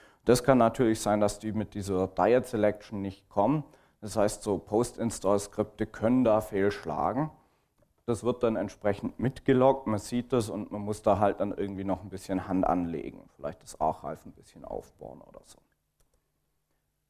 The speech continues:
Wenn jetzt noch ein Mode krasser geht, dann heißt der Titan.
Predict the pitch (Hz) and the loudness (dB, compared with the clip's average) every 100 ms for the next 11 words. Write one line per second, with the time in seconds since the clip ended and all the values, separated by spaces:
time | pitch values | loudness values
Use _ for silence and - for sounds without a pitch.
0 | _ 98 107 - 98 107 131 175 151 147 | _ 4 4 2 4 6 6 4 6 4
1 | 151 - - 127 - 143 135 139 135 104 | 2 -4 0 0 2 0 2 0 0 0
2 | 92 98 - - - - - 147 - 190 | 2 2 0 -4 -6 -2 0 2 2 -2